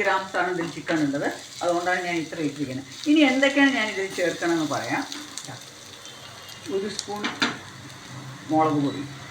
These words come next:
കാശ്മീരി മുളക് പൊടിയാണ്. ഏ, ഇവിടെ അധികം എരിവ് വേണ്ട. കുറച്ച് ചീ-, പെരുംജീരകം പൊടി, മല്ലിപ്പൊടി ഒരു ടീസ്പൂൺ, കുറച്ച് കുരുമുളക് പൊടി,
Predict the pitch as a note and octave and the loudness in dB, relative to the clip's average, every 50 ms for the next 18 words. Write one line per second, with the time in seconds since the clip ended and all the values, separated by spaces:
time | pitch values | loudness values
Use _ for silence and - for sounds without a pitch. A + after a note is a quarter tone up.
0 | - - F#3+ F3 F3 F3 - G#3+ G3 F#3+ F#3+ F#3+ F#3 E3+ E3+ E3+ E3+ E3 E3+ D#3+ | -4 0 4 6 6 4 4 0 -2 -2 -2 0 0 0 0 0 0 0 2 2
1 | D#3+ D#3 D3+ - - - - - - - - - - - - - - G3 G#3 G3 | 4 4 4 4 2 0 -4 -10 -14 -14 -16 -14 -16 -16 -14 -8 -6 -4 -4 -2
2 | F3 F3+ F3+ E3 E3+ E3+ E3+ F#3 E3+ D#3+ E3+ E3 D3+ C#3+ D3 D3 - - A3 G#3+ | 2 4 4 4 4 4 2 2 2 2 2 2 2 2 2 0 -2 -4 -6 0
3 | - C#4+ C#4 - - G3 F#3 F3+ D3+ D3+ D3+ - - - G3+ G3 G3 A#3 A#3 A3+ | 0 0 0 0 -4 -4 -2 -2 -2 -4 -4 -2 0 2 2 4 4 2 2 0
4 | A3 G#3+ G3+ G3 G3 G3 F3+ - - - - F3+ D3 - - - - - - - | 0 2 2 4 4 4 4 4 0 0 -2 -2 -2 -2 -2 -6 -8 -12 -14 -16
5 | - - - - - - - - - - - - - - - - - - - - | -16 -16 -14 -16 -14 -14 -14 -14 -14 -14 -14 -14 -14 -14 -14 -14 -14 -16 -16 -16
6 | - - - - - - - - - - - - - - - - - - - G#3 | -16 -16 -16 -16 -16 -16 -16 -18 -18 -18 -18 -18 -18 -18 -18 -18 -18 -12 2 6
7 | G#3+ G#3 G#3 A3+ C4 C#4 - A3+ G3 F#3 F3+ E3 D#3+ C#3+ D#3 D#3 D3 - - C3+ | 8 8 8 8 4 4 6 6 6 6 6 4 4 4 4 2 2 2 0 -6
8 | - - - - - - - - - - - - - - - - - - - - | -10 -10 -12 -14 -14 -14 -14 -14 -14 -16 -16 -18 -20 -20 -20 -20 -20 -20 -20 -20
9 | - - - - - A#3 A#3 - C#4+ C4+ - G#3 F#3+ F#3+ G3 F#3+ F#3 F#3+ F3+ D#3+ | -20 -20 -20 -6 -4 -2 2 2 2 2 4 2 2 2 2 2 2 0 0 0
10 | D#3 C#3 C3 | 0 0 0